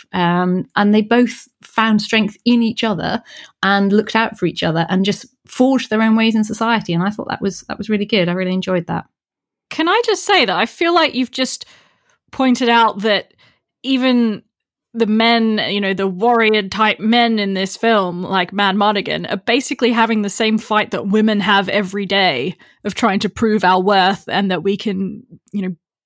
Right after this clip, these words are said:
Speaker 2: be something. And that's, yeah, I don't know what to say about that, but it just, as you were speaking, I was like, "Huh."
Speaker 1: That's what I was talking about earlier with Mad Mortigan not being something to do with toxic masculinity. He's got long hair. He dresses as,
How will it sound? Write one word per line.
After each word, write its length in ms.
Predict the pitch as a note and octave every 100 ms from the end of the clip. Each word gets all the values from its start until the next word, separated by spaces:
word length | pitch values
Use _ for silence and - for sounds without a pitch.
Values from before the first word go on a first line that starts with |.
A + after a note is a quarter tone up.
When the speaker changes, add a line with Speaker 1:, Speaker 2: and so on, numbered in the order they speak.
| G3 - -
Speaker 2:
be 260 | B3 A#3+
something. 720 | A#3 A#3+ A#3+ - E3 C#3+ E3+ - _ _ _ -
And 200 | G3 F#3
that's, 360 | F#3+ - - - -
yeah, 200 | C4 G3
I 400 | F#3 _ _ _
don't 100 | -
know 80 | G#3+
what 80 | C#4+
to 80 | A3+
say 180 | E4 G#4+
about 200 | - D#3+
that, 120 | C3+
but 140 | C#3+
it 100 | E3
just, 220 | G#3+ - -
as 200 | B3 A#3
you 80 |
were 40 | A3
speaking, 380 | - D#4+ B3 G3
I 40 |
was 100 | F#3+
like, 180 | A3 G#3+
"Huh." 360 | - A#4+ C4+ F#3+ _ _ _ _ -
Speaker 1:
That's 180 | F#4 F#4+
what 100 | F#4
I 40 |
was 100 | F4+
talking 260 | F4 E4+ D#4+
about 140 | -
earlier 240 | E4+ E4+
with 160 | G#3 G3
Mad 200 | A#3 A#3
Mortigan 520 | A3 A3+ G#3+ G3+ G3+
not 240 | A3 - -
being 340 | A3 G#3 G3+
something 360 | - A#3+ G3+ G3
to 80 |
do 180 | - G#3
with 140 | G3 G3
toxic 300 | - - -
masculinity. 640 | G#3 - A#3 C#4+ C#4+ F3
He's 120 | E3+
got 120 | -
long 320 | A#3 B3 B3
hair. 320 | A#3+ C#4 C4+ G3
He 120 | F3+
dresses 340 | G#3 G#3 G#3
as, 140 | G3